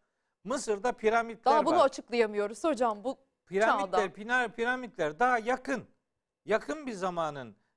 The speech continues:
Speaker 1: e, eserleri. Piramitlerin, ben gittim Mısır'da o piramitlerin bir tanesinin içine de girdim. O kral mezarları. Onların içerisindeki hala keşfedilememiş bir takım mühendislik harikası yollar var. Nasıl yapıldığını kim izah edebiliyor?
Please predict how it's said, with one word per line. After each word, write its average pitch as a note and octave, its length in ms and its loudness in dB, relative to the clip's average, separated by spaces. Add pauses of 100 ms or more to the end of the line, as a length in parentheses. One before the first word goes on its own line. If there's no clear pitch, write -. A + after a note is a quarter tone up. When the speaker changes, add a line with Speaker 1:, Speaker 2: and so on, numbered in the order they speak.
Speaker 1:
e, C3 720 -2
eserleri. C3+ 680 -2 (380)
Piramitlerin, A#3 840 -2 (400)
ben G3+ 100 -6
gittim G#3+ 400 -6
Mısır'da F#3+ 420 -10
o G3 100 -6
piramitlerin E3+ 760 -6
bir F3+ 80 -18
tanesinin D#3+ 460 -6
içine D#3+ 340 -14
de C#3 100 -6
girdim. C#3 420 -12 (260)
O C#3 60 -10
kral F#3 360 -2
mezarları. A#2 560 -8
Onların F#3 400 -6
içerisindeki G3 880 -10 (280)
hala G3+ 560 2
keşfedilememiş F#3+ 1000 -6 (240)
bir F#3+ 100 -12
takım G3 280 -4
mühendislik F#3 640 -6
harikası F3 540 -2
yollar F#3+ 380 -4
var. A#2 200 -6 (300)
Nasıl A#3 320 -4
yapıldığını G3 540 -4
kim C4 200 -18
izah G#3 320 -4
edebiliyor? G3 500 -12